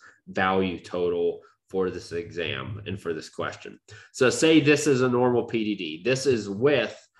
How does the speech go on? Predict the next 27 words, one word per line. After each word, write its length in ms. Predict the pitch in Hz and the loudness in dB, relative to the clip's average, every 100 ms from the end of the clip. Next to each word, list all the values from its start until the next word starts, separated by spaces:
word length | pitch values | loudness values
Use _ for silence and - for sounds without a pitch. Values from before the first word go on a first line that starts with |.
| - _ - | -20 _ -4
reference 480 | 104 117 117 92 - | 0 0 -2 -8 -10
chamber. 580 | - 71 64 55 55 _ _ _ | -14 -12 -12 -14 -16 _ _ _
So 580 | _ - 110 104 104 - - | _ 0 4 6 4 0 -4
as 200 | 117 113 | 0 0
I 60 | |
mentioned, 460 | 110 107 98 85 - | 0 0 -2 -4 -8
it's 260 | 113 117 - | -8 -8 0
going 440 | 131 123 123 117 113 | 4 6 6 2 -4
to 460 | - 120 117 113 107 | 2 4 4 0 0
remove 640 | 110 110 131 139 123 110 | 0 4 4 4 4 0
all 340 | 113 110 120 | -4 -2 0
those 300 | 127 131 107 | 0 0 -2
fluctuations 960 | - - 135 - 120 110 123 127 113 98 | -8 -8 -8 -6 -4 0 0 0 -6 -4
within 260 | 104 113 104 | -4 -2 -4
your 140 | 98 | -4
reading. 520 | 113 196 175 117 107 - - - | 0 0 0 -2 -4 -8 -20 -20
So 200 | - 147 | 2 4
it 40 | 139 | 4
should 280 | 143 156 | 2 -2
be 120 | 156 143 | -2 -6
smooth. 640 | - 139 135 139 143 143 | -6 0 4 6 4 0
It 140 | 127 | -6
should 380 | 117 - 123 117 | -8 -6 -6 -4
look 280 | 113 113 113 | 0 0 0
nice. 580 | 110 104 101 104 - - - - _ | -2 0 0 -4 -8 -14 -20 -20 _
And 200 | 110 113 | -6 -2
then 260 | 113 113 | 0 2